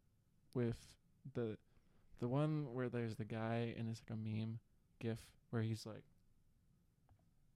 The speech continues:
and just kinda, like, walks out. I forget his name. He's a famous actor.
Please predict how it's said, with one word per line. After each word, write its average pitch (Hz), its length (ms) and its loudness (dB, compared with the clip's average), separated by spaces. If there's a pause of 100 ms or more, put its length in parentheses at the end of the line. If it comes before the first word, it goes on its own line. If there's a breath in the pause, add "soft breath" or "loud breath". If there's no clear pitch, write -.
(400)
and 113 120 0
just 113 140 -2
kinda, 107 160 -4
like, 110 140 -6
walks - 360 -6
out. 107 140 -6 (1040)
I 120 40 -4
forget 131 200 2
his 110 120 2
name. 95 200 -4
He's 113 120 -4
a 123 60 -2
famous 120 300 -2
actor. 117 400 -6